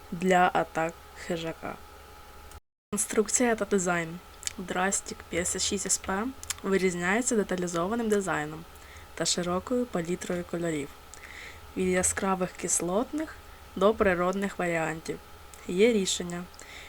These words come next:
будь-яких умов. Особливу увагу заслуговує якість. Фарбування воблер добре витримує контакти з корчами, камінням та зубами хижаків. Гра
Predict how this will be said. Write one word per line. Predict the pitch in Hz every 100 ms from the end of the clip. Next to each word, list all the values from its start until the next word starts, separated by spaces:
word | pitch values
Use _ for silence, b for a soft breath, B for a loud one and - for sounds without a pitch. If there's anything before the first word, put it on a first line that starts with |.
| B
будь-яких | 175 196 240 226 - 185 -
умов. | 165 151 - - - - -
Особливу | 175 - 170 180 208 202
увагу | 170 165 180 240 247 220 - -
заслуговує | 165 - 170 185 208 220 202
якість. | 170 - 175 - - - B B B B B -
Фарбування | 196 190 175 180 202 285 339 208 170 - - -
воблер | 170 208 277 285 262 185
добре | 180 185 208 214
витримує | 185 180 180 180 175 175 175
контакти | 170 165 170 - 214
з | -
корчами, | - - - 160 160 160 180 - -
камінням | - 170 202 269 311 330 B B B -
та | 190
зубами | 185 175 185 190
хижаків. | - 185 175 - 151 143 - - - - - - - B - -
Гра | 208 202 196 262